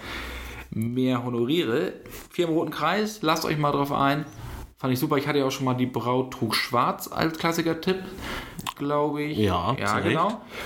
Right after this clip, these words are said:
Speaker 1: Und Vier im roten Kreis spielt so in der gleichen Ebene, aber Vier im roten Kreis ist, ist noch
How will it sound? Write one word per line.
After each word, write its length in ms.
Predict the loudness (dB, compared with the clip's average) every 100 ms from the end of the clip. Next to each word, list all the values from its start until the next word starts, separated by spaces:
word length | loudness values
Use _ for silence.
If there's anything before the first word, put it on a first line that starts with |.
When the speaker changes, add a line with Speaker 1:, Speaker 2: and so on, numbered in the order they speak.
| -4
Speaker 1:
Und 140 | -2 0
Vier 160 | 2
im 60 | 2
roten 260 | 2 0 0
Kreis 440 | 0 2 2 0
spielt 260 | 0 0 2
so 140 | 2
in 80 | 4
der 180 | 2 2
gleichen 480 | 2 2 0 -4
Ebene, 960 | -2 2 2 2 0 2 2 4 2 0
aber 480 | -2 2 2 2 0
Vier 140 | 0 2
im 40 |
roten 160 | 2 2
Kreis 240 | 2 2
ist, 380 | 0 -2 -4 0
ist 60 |
noch 120 | 0